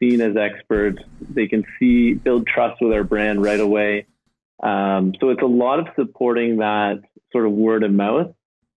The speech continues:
Um, and then because the sales cycle is basically, it could be years, it could be weeks, it could be months. Um, because it's a service, it comes up when the need arises. So when the need for a new executive arises,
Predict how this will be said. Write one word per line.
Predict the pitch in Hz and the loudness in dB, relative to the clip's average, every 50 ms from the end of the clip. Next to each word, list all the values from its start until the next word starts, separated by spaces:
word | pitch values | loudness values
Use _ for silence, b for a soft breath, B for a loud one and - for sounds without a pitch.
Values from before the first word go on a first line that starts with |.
| _ _ _ | _ _ _
Um, | - 110 107 104 101 101 101 101 98 95 104 | -4 -2 -2 -2 -2 -2 0 -2 -2 -2 -2
and | 127 123 123 | 0 0 2
then | 123 123 120 | 2 2 0
because | 127 117 - 160 147 135 123 | 0 -2 0 0 0 0 0
the | 123 117 - - | -2 -4 -2 -2
sales | 113 110 107 107 - | -2 0 0 -2 -2
cycle | - 107 107 101 - 110 104 104 | -2 -4 -4 -2 -2 -2 0 0
is | 101 95 - _ | 0 -2 -2 _
basically, | 113 107 104 - - 107 98 - 110 104 104 101 101 98 - _ _ _ _ _ _ _ _ _ _ _ _ _ | -2 -2 -2 -4 -6 -6 -4 -2 0 0 2 2 0 -2 -4 _ _ _ _ _ _ _ _ _ _ _ _ _
it | 135 127 | -8 -4
could | - 123 101 | -2 -2 0
be | 104 113 | 2 2
years, | 107 101 101 107 107 104 104 107 113 113 - | 2 2 2 2 2 2 2 0 0 -2 -2
it | 110 113 - | -2 -4 -2
could | - 107 95 - | -4 -6 -4 -2
be | 107 104 101 101 | 0 0 2 2
weeks, | 98 92 113 113 120 120 - - - | 2 2 2 0 0 -2 -4 -10 -10
it | 98 | -6
could | - 107 90 | -6 -6 -4
be | 95 104 104 | -2 0 0
months. | 104 104 104 104 113 - - - - _ _ _ | 0 0 0 0 -2 -4 -4 -10 -18 _ _ _
Um, | - 113 110 107 107 107 104 101 101 | -6 -4 -2 -2 -2 -2 -2 -2 -2
because | - - 120 - 143 123 117 | -2 -2 -2 -2 -2 0 0
it's | 123 110 - | -2 -2 -2
a | 113 104 - | -4 -4 -2
service, | - 110 110 117 131 131 - | -2 0 0 0 0 -2 -2
it | - - - | -4 -6 -4
comes | - 117 110 107 101 | -4 -2 -2 0 0
up | 110 107 101 - - _ _ | 0 -2 -2 -4 -10 _ _
when | - 110 101 | -4 -2 -2
the | 104 101 | -2 -2
need | 101 104 110 117 120 | -2 0 0 0 0
arises. | 131 127 127 123 127 131 135 - 170 185 185 - _ _ _ _ _ _ _ _ _ _ _ | 0 0 0 0 0 -2 0 0 -2 -2 -2 -6 _ _ _ _ _ _ _ _ _ _ _
So | - 120 | -2 0
when | 120 117 113 | 2 2 2
the | 113 | 2
need | 110 110 113 117 117 107 110 | 2 2 2 2 2 0 0
for | - 113 | 0 0
a | 107 | 0
new | 107 107 104 104 | 2 2 2 2
executive | 101 101 104 117 113 110 - 123 110 98 | 0 0 0 0 -2 0 0 -2 0 0
arises, | 104 101 98 101 101 101 101 98 104 104 104 101 101 | 2 2 2 2 2 0 0 0 0 0 0 0 -2